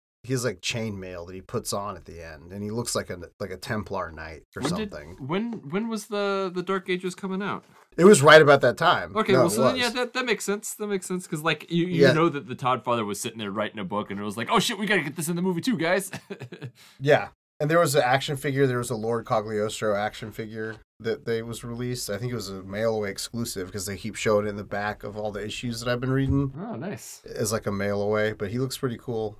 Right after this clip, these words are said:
Speaker 1: and he has, like, the chainmail and everything.
Speaker 2: You should try to mail away now and see if they'll honor it. <laughs>
Speaker 1: Like the Pizza Hut coupon from, like, the Ninja Turtles video game.
Speaker 2: <laughs> Yeah.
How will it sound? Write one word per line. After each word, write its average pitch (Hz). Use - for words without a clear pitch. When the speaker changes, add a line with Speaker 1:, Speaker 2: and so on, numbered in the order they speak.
Speaker 1:
and 110
he 110
has, 104
like, 98
the 101
chainmail 98
and 98
everything. 107
Speaker 2:
You 120
should 120
try 117
to 101
mail 104
away 101
now 95
and 87
see 95
if 92
they'll 87
honor 98
it. 92
<laughs> -
Speaker 1:
Like 131
the 123
Pizza 131
Hut 127
coupon 135
from, 123
like, 113
the 110
Ninja 110
Turtles 107
video 113
game. 196
Speaker 2:
<laughs> 190
Yeah. 120